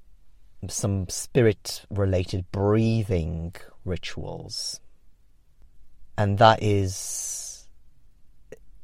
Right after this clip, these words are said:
also related to the fact that we're all connect-, interconnected.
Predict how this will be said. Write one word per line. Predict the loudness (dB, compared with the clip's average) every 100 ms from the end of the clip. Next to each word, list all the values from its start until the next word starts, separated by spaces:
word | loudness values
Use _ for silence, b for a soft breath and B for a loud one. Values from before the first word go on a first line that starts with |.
| -14 -12 4
also | 6 6 4 4
related | 4 4 2 0
to | -2
the | 2
fact | 4
that | 4
we're | 2
all | 0
connect-, | -2 -2 -2 -2 -2
interconnected. | -4 -4 -4 -2 0 -2 -6 -12 -12 -14